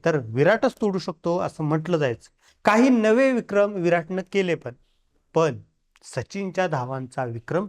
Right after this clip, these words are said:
तोडणं आता विराट करता तितकंसं सोपं राहिलं नाही. कसोटीत सचिनच्या नावावर एक्कावन्न शतकं आणि पंधरा हजार नऊशे एकवीस धावा होत्या. हे दोन्ही विक्रम तोडणं विराटला शक्य झालं नाही.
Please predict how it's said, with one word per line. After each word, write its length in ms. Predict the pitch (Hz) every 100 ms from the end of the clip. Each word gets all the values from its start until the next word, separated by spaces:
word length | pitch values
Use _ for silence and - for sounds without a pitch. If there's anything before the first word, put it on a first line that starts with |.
| 208
तोडणं 360 | 165 139 135 -
आता 440 | 139 123 - 135 139
विराट 400 | 113 131 175 185 -
करता 420 | 131 - 120 127 - -
तितकंसं 480 | 151 - - 120 156
सोपं 400 | 156 160 - 151
राहिलं 280 | 127 110 104
नाही. 120 | 104 _ _ _ - _ -
कसोटीत 460 | 190 220 214 220 196
सचिनच्या 540 | - 165 196 196 190
नावावर 360 | 185 165 160 160
एक्कावन्न 600 | 160 160 - 196 196 190
शतकं 400 | - 165 - 165 170
आणि 300 | 151 170 190 _ _
पंधरा 320 | 214 226 254 233
हजार 260 | 190 196
नऊशे 340 | 202 175 156 208 -
एकवीस 400 | 160 - 233 196
धावा 280 | 160 143 135
होत्या. 260 | 117 - _ _
हे 140 | 220 240
दोन्ही 420 | 185 214 214 285
विक्रम 360 | 254 - 220 196
तोडणं 340 | 180 156 160
विराटला 440 | 160 156 156 160 170
शक्य 380 | - 170 - 175
झालं 240 | 151 131
नाही. 120 | 113